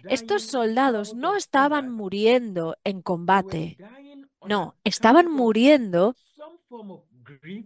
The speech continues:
Speaker 1: debido a
Speaker 2: that
Speaker 1: algún tipo
Speaker 2: overwhelmed
Speaker 1: de,
Speaker 2: them
Speaker 1: de
Speaker 2: on the
Speaker 1: pena,
Speaker 2: basis
Speaker 1: de
Speaker 2: of their
Speaker 1: nostalgia
Speaker 2: not being at
Speaker 1: que
Speaker 2: home.
Speaker 1: les
Speaker 2: So
Speaker 1: sobrevenía por
Speaker 2: nostalgia
Speaker 1: el hecho de
Speaker 2: originally <clears throat>
Speaker 1: no estar en casa.
Speaker 2: utilized
Speaker 1: O sea
Speaker 2: as
Speaker 1: que
Speaker 2: a medical
Speaker 1: originalmente la
Speaker 2: term
Speaker 1: nostalgia
Speaker 2: before
Speaker 1: empezó a
Speaker 2: it,
Speaker 1: utilizarse como un término
Speaker 2: um,
Speaker 1: médico
Speaker 2: became a
Speaker 1: antes
Speaker 2: word,
Speaker 1: de convertirse
Speaker 2: um,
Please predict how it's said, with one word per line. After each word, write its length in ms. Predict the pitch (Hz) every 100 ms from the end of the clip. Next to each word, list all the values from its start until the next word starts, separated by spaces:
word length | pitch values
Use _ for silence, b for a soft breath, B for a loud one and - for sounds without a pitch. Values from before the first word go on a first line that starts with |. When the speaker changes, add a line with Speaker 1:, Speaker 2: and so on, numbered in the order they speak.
| _ _ _ 214
Speaker 1:
debido 480 | 208 208 285 359 370
a 40 |
Speaker 2:
that 80 | -
Speaker 1:
algún 420 | 233 294 370 214
tipo 260 | 208 220 285
Speaker 2:
overwhelmed 100 | 240
Speaker 1:
de, 220 | 233 208 196
Speaker 2:
them 80 | B B -
Speaker 1:
de 160 | 208
Speaker 2:
on 140 | 196 175
the 0 |
Speaker 1:
pena, 600 | 349 330 208 165 165 -
Speaker 2:
basis 160 | -
Speaker 1:
de 60 | -
Speaker 2:
of 60 | 214
their 140 | 214
Speaker 1:
nostalgia 920 | 214 - - 277 330 294 185 202 175 160
Speaker 2:
not 80 | -
being 200 | 190 170
at 60 |
Speaker 1:
que 140 | 240 226
Speaker 2:
home. 80 | 226
Speaker 1:
les 140 | 214
Speaker 2:
So 160 | - 214
Speaker 1:
sobrevenía 880 | 196 196 180 185 285 285 180 220 - -
por 100 | 247
Speaker 2:
nostalgia 60 | 269
Speaker 1:
el 60 |
hecho 280 | 359 - 339
de 120 | 311
Speaker 2:
originally 60 | 294
<clears throat> 20 |
Speaker 1:
no 120 | 339
estar 360 | 320 - 302 311
en 120 | 285
casa. 540 | 349 370 - 147 151 170
Speaker 2:
utilized 640 | 269 277 226 190 190 190 _ _ -
Speaker 1:
O 20 |
sea 160 | 226 233
Speaker 2:
as 40 |
Speaker 1:
que 120 | -
Speaker 2:
a 60 | 240
medical 20 |
Speaker 1:
originalmente 680 | 247 254 302 359 339 320 311
la 120 | 277
Speaker 2:
term 80 | 226
Speaker 1:
nostalgia 840 | 220 - - 269 247 220 - 196 226
Speaker 2:
before 120 | -
Speaker 1:
empezó 220 | 233 240 302
a 40 |
Speaker 2:
it, 20 |
Speaker 1:
utilizarse 440 | 359 330 294 262 294
como 220 | 262 262
un 120 | 277
término 300 | 254 269 247
Speaker 2:
um, 40 | 202
Speaker 1:
médico 500 | 330 339 - 147 -
Speaker 2:
became 80 | B B 170
a 60 | 240
Speaker 1:
antes 300 | 254 294 269
Speaker 2:
word, 60 |
Speaker 1:
de 100 | 214
convertirse 760 | - 277 311 294 302 262 -
Speaker 2:
um, 60 | 190